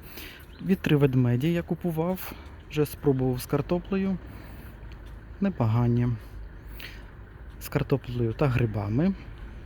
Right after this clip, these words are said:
І пельмені по дев'яносто п'ять гривень, вісімсот п'ятдесят грамів, також Три Ведмеді. В акції хороша ціна на чай від своєї лінії. Тут різні смаки, чорний,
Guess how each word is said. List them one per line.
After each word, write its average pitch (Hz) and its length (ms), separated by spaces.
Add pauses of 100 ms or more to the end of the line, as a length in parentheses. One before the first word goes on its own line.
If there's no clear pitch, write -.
(280)
І 202 200 (300)
пельмені 190 400
по 165 120
дев'яносто 151 340
п'ять 131 160
гривень, 143 360
вісімсот 135 420
п'ятдесят 113 400
грамів, 107 340
також 127 300
Три - 160
Ведмеді. 113 420 (640)
В 147 40
акції 139 260
хороша 135 420
ціна 123 440 (300)
на 131 140
чай 127 260
від 120 100
своєї 120 300
лінії. 190 340 (1900)
Тут 143 220
різні 131 340
смаки, 123 400
чорний, 160 760